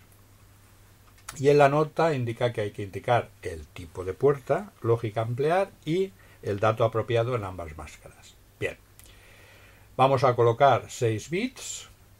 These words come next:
Ahí tenemos cinco, aquí seis. Y lo que queremos es, primero, invertir los dos bits de menor peso.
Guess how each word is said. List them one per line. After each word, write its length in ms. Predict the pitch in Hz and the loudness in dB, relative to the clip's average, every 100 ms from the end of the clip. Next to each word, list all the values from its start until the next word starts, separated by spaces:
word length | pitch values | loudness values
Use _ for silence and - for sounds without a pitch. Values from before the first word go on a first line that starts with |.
| - - - _ - - - _ _ _ - - - - - _ - _ _ _ - - | -20 -20 -20 _ -20 -20 -20 _ _ _ -20 -20 -20 -20 -20 _ -20 _ _ _ -20 -18
Ahí 180 | 90 82 | -16 -14
tenemos 360 | 87 85 78 - | -14 -14 -14 -12
cinco, 440 | 135 131 151 160 | -12 -6 -4 -4
aquí 260 | - - - | -8 -14 -8
seis. 520 | - 147 208 226 - - - - - - - - | 0 2 0 -6 -16 -20 -20 -20 -20 -20 -20 -10
Y 120 | - 143 | 0 2
lo 100 | 131 | 2
que 140 | 123 | 2
queremos 400 | 143 165 190 - - | 4 4 2 -2 0
es, 280 | 151 117 - | 2 2 0
primero, 420 | 123 127 131 - | -2 0 0 -2
invertir 640 | 143 135 135 131 208 247 | -4 2 2 2 -4 -6
los 240 | 185 131 123 | 0 0 2
dos 180 | 160 156 | 2 0
bits 160 | 202 | -4
de 100 | 131 | -4
menor 280 | 107 104 95 | -4 -4 -6
peso. 360 | 95 - - | -8 -12 -14